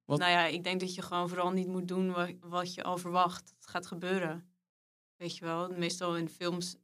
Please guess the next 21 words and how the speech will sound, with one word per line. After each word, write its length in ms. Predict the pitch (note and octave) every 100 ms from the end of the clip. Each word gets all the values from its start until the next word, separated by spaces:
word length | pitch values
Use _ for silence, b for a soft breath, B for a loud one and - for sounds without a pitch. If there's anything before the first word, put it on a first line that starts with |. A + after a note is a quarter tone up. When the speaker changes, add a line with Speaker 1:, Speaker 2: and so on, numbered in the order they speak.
| _ _ _ _
Speaker 2:
alle 260 | - F3 F3+
Hollywoodfilms, 680 | F3 G3+ G3 F3 F3+ F#3+ F3+
je 80 |
weet 220 | E3+ F3+ F#3
al, 260 | F3+ F3+
als 140 | F3 F3+
je 80 |
het 100 | F3+
begin, 300 | F3 - G3
de 80 | G#3
eerste 280 | G3+ G3+ G3
vijf 200 | G3+ G3+
minuten, 260 | G3+ G3 F#3
weet 180 | F#3+
je 80 | G3
al 100 | G3
hoe 80 | G3
het 80 | F#3
gaat 140 | - D#3
eindigen. 680 | F3+ G3 F#3 E3 E3 - -
Speaker 1:
Mhm. 380 | D3+ C#3 C#3+